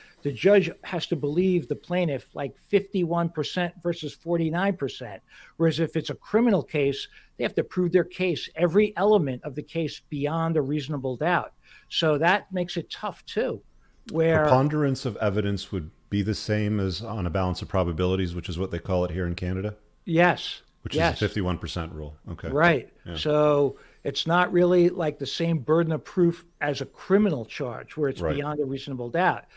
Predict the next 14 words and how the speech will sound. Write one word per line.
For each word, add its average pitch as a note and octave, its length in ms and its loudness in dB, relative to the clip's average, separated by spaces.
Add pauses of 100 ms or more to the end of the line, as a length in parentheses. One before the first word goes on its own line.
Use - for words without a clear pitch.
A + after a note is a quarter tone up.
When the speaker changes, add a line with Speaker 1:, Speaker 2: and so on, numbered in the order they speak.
(180)
Speaker 1:
So - 140 -4
now E3 140 4
you F#3+ 100 6
have E3+ 100 0
somebody F3 240 2
going E3 260 2
with D3 140 0
an C3 60 -4
ex D3+ 240 -10
parte F3 560 0
hearing D#3+ 360 0
with C3+ 140 -2
a A2+ 60 -8
judge. B2+ 560 -12